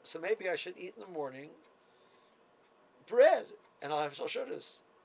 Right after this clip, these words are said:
So how am I gonna do that? I'm gonna eat two meals in the morning. I'm going to daven, come home, eat one meal, wash and bench, er, w-, be-, wash a meal,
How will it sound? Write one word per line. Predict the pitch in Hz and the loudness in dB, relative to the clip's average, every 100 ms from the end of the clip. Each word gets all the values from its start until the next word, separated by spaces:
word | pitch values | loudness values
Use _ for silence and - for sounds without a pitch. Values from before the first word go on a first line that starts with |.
| - - - - - | -20 -20 -20 -20 -12
So | - | -6
how | 139 202 | -4 -2
am | |
I | 240 | 0
gonna | 214 | 0
do | 202 214 | 0 0
that? | 139 - - - | 0 -6 -12 -12
I'm | 151 | -10
gonna | 180 180 | -10 -12
eat | 190 180 - - | -14 -18 -20 -14
two | - 254 | -6 -6
meals | 254 392 170 - - | -2 0 0 0 -8
in | 208 | -12
the | 254 | 0
morning. | 359 254 - - - | 0 0 -10 -20 -14
I'm | 151 | -8
going | 156 170 170 - | -2 -2 -4 -10
to | 151 139 - - - | -8 -8 -12 -14 -8
daven, | 143 156 226 320 - - - | -6 -2 -2 -2 -8 -20 -8
come | 170 156 | -4 -2
home, | 170 180 | -2 -4
eat | 185 - | -8 -8
one | 156 139 | -8 -8
meal, | 127 147 - - - - - - | -10 -10 -12 -16 -20 -20 -20 -4
wash | 165 190 170 - | 0 2 0 -4
and | 151 | -4
bench, | 151 143 - - - - | 0 0 -4 -14 -12 -8
er, | |
w-, | - 180 165 | -6 -4 -4
be-, | 190 - - 165 | -6 -6 -10 -2
wash | 208 208 - | 0 0 -2
a | 202 165 151 | -8 -14 -10
meal, | 156 160 | -4 -4